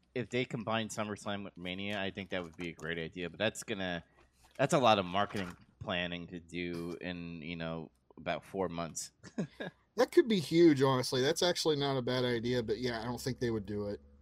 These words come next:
Speaker 2: I just don't.
Speaker 1: Mm-hmm.
Speaker 2: They can make, like, a real special novel event, try, you know, turn a negative into a positive.
Speaker 1: Yeah.
Speaker 2: Uh, yeah.
Speaker 1: Do you think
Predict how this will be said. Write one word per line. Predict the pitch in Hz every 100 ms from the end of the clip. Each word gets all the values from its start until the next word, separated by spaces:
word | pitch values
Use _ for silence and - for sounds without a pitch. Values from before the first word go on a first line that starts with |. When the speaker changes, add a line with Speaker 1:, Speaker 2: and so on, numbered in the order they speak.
| -
Speaker 2:
I |
just | 107 - -
don't. | 110 104 104 - _ -
Speaker 1:
Mm-hmm. | 101 90 82 85 _ _ _ -
Speaker 2:
They |
can | 131 135
make, | 131 127
like, | 135 -
a |
real | 196 123
special | - - 131 - 127 117 107 - - - _
novel | 123 123 123 123 120 117
event, | 113 107 113 117 113 -
try, | - 127 117
you | 127 120
know, | 117
turn | - 131
a | 123
negative | 123 120 120
into | 120 117
a | 110
positive. | - 117 120 123 123 117 - _ _
Speaker 1:
Yeah. | 90 85 85 80 _ _ _ _ _ _ _
Speaker 2:
Uh, | 107 117 113 110 - - - - - _
yeah. | 107 107 104 101 _ _ _ - - _ _ _ _ _ _ _ _
Speaker 1:
Do | - 123
you | 131 156
think | 156 - 131 123 117 -